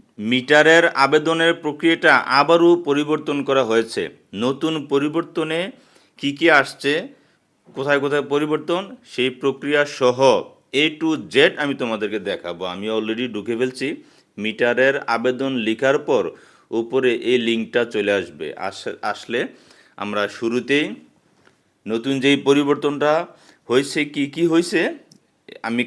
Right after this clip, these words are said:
কাজ করতে করতে যাচ্ছি। যারা পূর্বে ভিডিও দেখছো, তারা অবশ্যই এটা বুঝতে পারবে কোথায় কোথায় পরিবর্তন আসছে। আমি ফিল আপ করে যাচ্ছি এখানে, একটু খেয়াল করতে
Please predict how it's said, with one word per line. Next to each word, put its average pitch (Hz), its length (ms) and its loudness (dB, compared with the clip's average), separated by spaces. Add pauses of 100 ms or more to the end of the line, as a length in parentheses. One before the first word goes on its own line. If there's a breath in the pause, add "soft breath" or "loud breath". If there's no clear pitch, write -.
কাজ 135 120 4 (120)
করতে 127 260 -4
করতে 135 200 -2 (100)
যাচ্ছি। 127 340 0 (500 soft breath)
যারা 120 240 4 (100)
পূর্বে 139 300 0 (160)
ভিডিও 117 260 0 (160)
দেখছো, 143 280 -2 (680 soft breath)
তারা 120 200 4 (120)
অবশ্যই 123 460 0 (180)
এটা 107 140 -2 (120)
বুঝতে 104 280 -6
পারবে 104 180 -2 (100)
কোথায় 104 260 -4
কোথায় 104 300 -2
পরিবর্তন 113 420 -4 (100)
আসছে। 117 260 -4 (1120 soft breath)
আমি 113 180 -2 (160)
ফিল 117 200 -4
আপ 113 140 -4
করে 123 220 2
যাচ্ছি 120 320 -4
এখানে, 127 240 -4 (1080)
একটু 117 200 -2
খেয়াল 117 180 2 (100)
করতে 123 240 -2